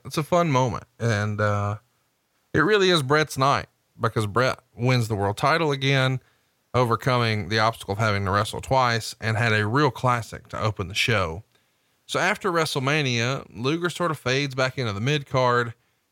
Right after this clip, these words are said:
and by the next year is gone from the company, of course, jumping to debut on the first Nitro for W C W. Do you feel like maybe there was a missed opportunity here? I mean, should Lex have tried to turn heel at the end of the night, feeling like he was screwed?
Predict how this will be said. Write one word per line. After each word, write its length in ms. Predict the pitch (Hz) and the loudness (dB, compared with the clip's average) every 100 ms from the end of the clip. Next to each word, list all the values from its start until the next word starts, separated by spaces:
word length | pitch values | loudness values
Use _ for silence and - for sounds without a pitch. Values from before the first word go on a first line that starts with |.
| - | -6
and 220 | 104 104 | -2 2
by 140 | 107 | 2
the 80 | 104 | 0
next 280 | 123 143 - | -2 -2 -2
year 180 | 120 107 | -2 -2
is 140 | 95 | -4
gone 360 | - 120 139 143 | 0 2 2 0
from 180 | - 98 | -4 -6
the 60 | |
company, 420 | - 107 101 101 | -2 -2 0 -2
of 160 | 85 92 | -4 -4
course, 320 | 95 78 110 | -2 0 -2
jumping 420 | - 104 107 101 | 0 0 0 -2
to 160 | 101 101 | -2 -2
debut 480 | 104 104 107 107 101 | 0 0 0 0 0
on 100 | 87 | 0
the 60 | |
first 300 | 87 92 85 120 | 0 0 0 2
Nitro 420 | 120 - 110 113 | 2 2 0 0
for 120 | 107 | 0
W 200 | 98 87 | -2 -4
C 140 | - | -8
W. 420 | 95 113 117 117 117 _ _ _ _ _ _ _ - | -2 -2 0 -2 -4 _ _ _ _ _ _ _ -2
Do 60 | |
you 40 | 175 | 0
feel 200 | 247 240 | 4 4
like 200 | 208 170 | 2 2
maybe 220 | 190 196 | 0 2
there 120 | 185 | 2
was 120 | 170 | 2
a 40 | 160 | 2
missed 280 | 165 165 | 2 2
opportunity 640 | 165 160 139 - 156 147 135 | 2 2 -2 -2 -2 0 -2
here? 460 | 143 147 151 147 _ _ _ _ - | 0 2 0 -2 _ _ _ _ -8
I 60 | |
mean, 160 | 113 117 | -4 -4
should 200 | - 120 | -4 -2
Lex 320 | 131 135 - | -2 -2 -4
have 260 | 123 110 _ _ _ _ _ - | -8 -10 _ _ _ _ _ -2
tried 200 | 156 143 | 2 2
to 80 | 123 | 0
turn 280 | - 131 123 | 0 0 2
heel 460 | 131 135 143 147 | 2 2 0 0
at 160 | 104 131 | -2 0
the 180 | 131 131 | 0 2
end 120 | 131 | 2
of 60 | 120 | 2
the 60 | |
night, 360 | 120 127 135 - | 2 2 0 -4
feeling 280 | 127 131 127 | -2 0 0
like 140 | 107 | -2
he 160 | 131 127 | -2 -2
was 160 | 107 | -2
screwed? 600 | - - 127 127 131 135 | -4 0 2 4 2 -2